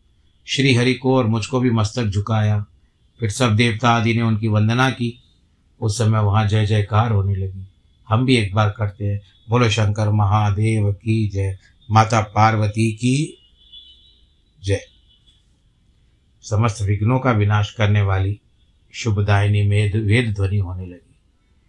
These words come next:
उसके बाद मैंने भगवान विष्णु के तथा इंद्र ऋषि और सिद्ध आदि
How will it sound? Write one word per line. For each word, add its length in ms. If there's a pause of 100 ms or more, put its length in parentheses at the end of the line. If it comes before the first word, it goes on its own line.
(260)
उसके 240
बाद 280
मैंने 280
भगवान 400
विष्णु 340
के 180
तथा 680
इंद्र 340
ऋषि 280 (120)
और 160
सिद्ध 240
आदि 500